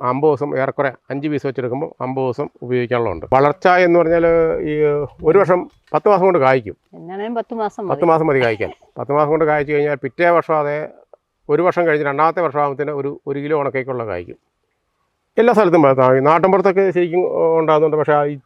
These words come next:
Speaker 1: ഇച്ചിരി തണുപ്പുള്ള മേഖല ഇച്ചിരി മെച്ചമെന്ന് മാത്രമേ ഉള്ളൂ. അപ്പം നാട്ടിൻപുറത്ത് ഇപ്പം കായില്ലല്ലോ, കാ കുറഞ്ഞിരിക്കുന്ന സമയമാണ്. ആ സമയം ഇപ്പം ഇവിടെ കായുണ്ട്.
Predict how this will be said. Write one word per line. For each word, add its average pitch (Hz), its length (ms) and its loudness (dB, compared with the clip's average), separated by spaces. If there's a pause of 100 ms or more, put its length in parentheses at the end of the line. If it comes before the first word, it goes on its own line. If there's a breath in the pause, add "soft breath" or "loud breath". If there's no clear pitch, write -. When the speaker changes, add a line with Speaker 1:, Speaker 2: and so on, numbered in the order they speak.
(160)
Speaker 1:
ഇച്ചിരി 180 320 -6
തണുപ്പുള്ള 180 380 2
മേഖല 160 260 2
ഇച്ചിരി 147 240 -4
മെച്ചമെന്ന് 185 380 0
മാത്രമേ 127 220 -2
ഉള്ളൂ. - 200 -18 (1500)
അപ്പം 160 160 -2
നാട്ടിൻപുറത്ത് 180 400 2
ഇപ്പം 196 160 -2
കായില്ലല്ലോ, 165 480 0 (140)
കാ 143 80 4
കുറഞ്ഞിരിക്കുന്ന 156 520 -2
സമയമാണ്. 107 200 -8 (340)
ആ - 20 -10
സമയം 175 160 -6
ഇപ്പം 185 180 -4
ഇവിടെ 208 200 2
കായുണ്ട്. 156 340 0